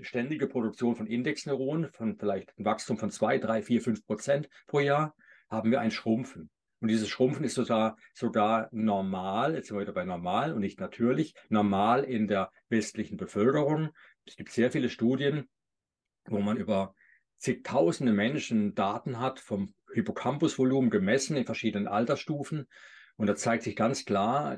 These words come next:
bei fünfundzwanzig Jahren hat der Mensch den größten Hippocampus und dann schrumpft er von dort aus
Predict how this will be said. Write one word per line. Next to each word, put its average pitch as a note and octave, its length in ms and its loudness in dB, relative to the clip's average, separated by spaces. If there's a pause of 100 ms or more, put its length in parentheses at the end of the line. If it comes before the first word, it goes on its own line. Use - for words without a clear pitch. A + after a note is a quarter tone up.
(120)
bei G#2+ 140 -4
fünfundzwanzig C3 520 0
Jahren A#2 500 2
hat A2+ 180 -4
der G#2+ 100 0
Mensch G2+ 280 -2
den G#2+ 80 -2
größten G#2+ 380 -2
Hippocampus D#3 760 0 (460)
und A2 100 2
dann A#2+ 100 6
schrumpft C#3 460 2
er G#2+ 140 2
von G#2 180 -2
dort A2 260 0
aus A#2+ 400 -2